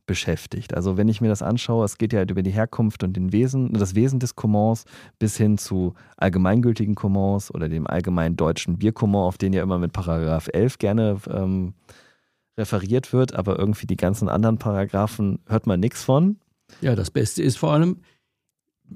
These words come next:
Speaker 2: würden Sie mal das Vorwort dazu lesen, dann würden Sie verstehen, warum der Autor das gemacht hat. Und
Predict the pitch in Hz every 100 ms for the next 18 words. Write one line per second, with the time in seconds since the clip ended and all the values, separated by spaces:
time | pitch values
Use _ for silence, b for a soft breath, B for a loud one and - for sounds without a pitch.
0 | - 147 120 110 104 95 92 - 180 107
1 | - 90 - 107 98 95 151 160 - _
2 | _ _ - 123 117 131 - 117 120 104
3 | 110 110 - 117 135 160 117 95 107 139
4 | 156 - 98 101 110 123 107 107 - 107
5 | 196 - - 120 202 b b b b b
6 | _ 127 117 120 120